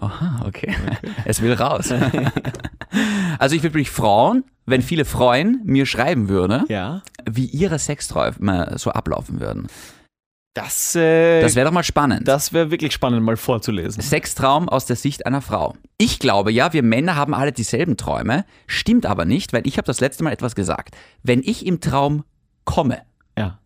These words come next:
Speaker 2: Ejakuliere.
Speaker 1: genau, dann ejakuliere ich auch im echten Leben.
Speaker 2: Das ist
Speaker 1: Und in dem Moment wache ich auf und denk mir, Scheiße.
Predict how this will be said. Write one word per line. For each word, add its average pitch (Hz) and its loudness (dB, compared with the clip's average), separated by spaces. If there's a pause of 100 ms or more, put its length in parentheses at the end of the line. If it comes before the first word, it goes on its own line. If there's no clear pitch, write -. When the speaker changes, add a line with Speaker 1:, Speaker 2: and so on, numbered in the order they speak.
(280)
Speaker 2:
Ejakuliere. 143 -2
Speaker 1:
genau, 151 2 (340)
dann 127 2 (180)
ejakuliere 139 2
ich 92 0
auch 117 2
im 135 2
echten 143 -2
Leben. 131 0 (220)
Speaker 2:
Das - -10
ist 131 -4
Speaker 1:
Und 123 6
in 127 4
dem 143 4
Moment 147 2
wache 131 0
ich 131 -4
auf 98 -4 (180)
und 123 0
denk 123 0
mir, 131 2 (120)
Scheiße. - -2